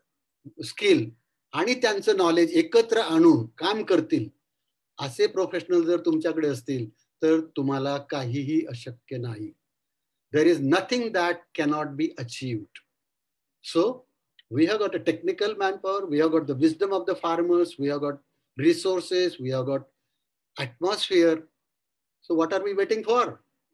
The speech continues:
कशाची वाट पाहतोय आपण? आपण already number एक आहोत quantitatively. Let us be number one qualitatively. पुनश्च एकदा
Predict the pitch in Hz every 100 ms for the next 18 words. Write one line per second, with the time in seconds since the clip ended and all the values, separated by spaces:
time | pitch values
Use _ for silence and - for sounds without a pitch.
0 | _ _ _ _ - 147 202 240 226 180
1 | - 135 120 113 101 - _ _ _ -
2 | 123 165 139 143 180 196 175 180 180 160
3 | 135 131 190 - _ _ _ _ _ _
4 | - 135 131 160 175 156 175 175 208 -
5 | _ _ _ _ 117 139 151 208 202 196
6 | 165 170 170 175 - _ _ _ _ 143
7 | 143 135 120 113 104 95 - _ _ _
8 | _ _ _ 131 165 170 - 165 151 151
9 | 160